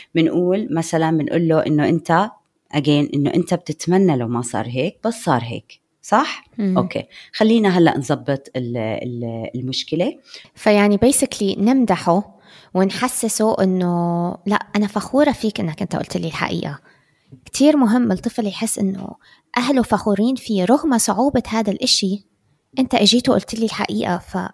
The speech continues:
Speaker 2: فشكرا لإلك، بتشكرك، وخلص نحاول نتفادى أي عقاب نحن كنا قاعدين عم نفكر فيه، لأنه طفلك إجا وقال الحقيقة،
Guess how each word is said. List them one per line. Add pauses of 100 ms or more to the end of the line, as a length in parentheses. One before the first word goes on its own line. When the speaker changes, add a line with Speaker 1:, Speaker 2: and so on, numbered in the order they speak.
(180)
Speaker 2:
فشكرا
لإلك،
بتشكرك، (360)
وخلص
نحاول
نتفادى
أي
عقاب
نحن
كنا
قاعدين
عم
نفكر
فيه،
لأنه (180)
طفلك
إجا
وقال
الحقيقة،